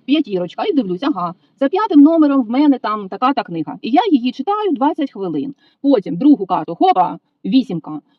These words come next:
За вісімкою, під вісімкою, там в мене Дейл Карнегі, наприклад. Я читаю його двадцять хвилин. Ой, ви знаєте, я прям тішуся з тієї гри. І отак от потихеньку-потихеньку в мене, я закінчую, е, читати свої книги.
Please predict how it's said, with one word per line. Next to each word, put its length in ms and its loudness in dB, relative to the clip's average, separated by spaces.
За 140 -2
вісімкою, 460 2
під 140 0
вісімкою, 480 2
там 140 -4
в 40 -8
мене 220 0
Дейл 200 0
Карнегі, 400 -6
наприклад. 380 -8
Я 200 0
читаю 320 0
його 200 -2
двадцять 320 -10
хвилин. 300 -10
Ой, 440 -2
ви 120 -8
знаєте, 280 4
я 480 2
прям 280 -4
тішуся 480 -6
з 20 -20
тієї 360 -6
гри. 280 -6
І 100 -6
отак 160 0
от 80 -2
потихеньку-потихеньку 920 -2
в 40 -12
мене, 420 2
я 240 -2
закінчую, 560 0
е, 180 -10
читати 580 -2
свої 380 -6
книги. 300 -4